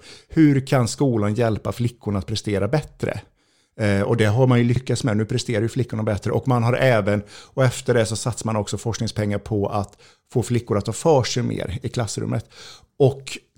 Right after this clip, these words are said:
tvåtusen fem så släpper, så släpps en rapport från My-, Myndigheten för skolutveckling som ser som att de här projekten har varit jättepositiva och bra. Vi har verkligen lyckats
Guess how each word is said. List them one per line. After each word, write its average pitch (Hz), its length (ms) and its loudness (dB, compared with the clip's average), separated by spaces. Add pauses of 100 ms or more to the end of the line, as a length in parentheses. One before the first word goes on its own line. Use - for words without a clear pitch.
tvåtusen 139 400 2
fem 135 420 2
så 120 140 -2
släpper, 101 600 -2
så 110 180 -4
släpps - 280 -2
en 101 80 0
rapport 139 300 -2
från 117 160 2
My-, 120 100 2
Myndigheten 104 480 0
för 101 60 -4
skolutveckling 110 760 -2
som 123 120 -2
ser 98 200 -2
som 101 140 -2
att - 120 -8 (400)
de 131 180 8
här 117 360 4
projekten 143 560 -4
har 113 80 -2
varit 101 180 0 (760)
jättepositiva - 1040 -4
och 123 120 0
bra. 120 260 0
Vi 123 60 2
har 123 60 2
verkligen 123 320 2
lyckats 143 560 -2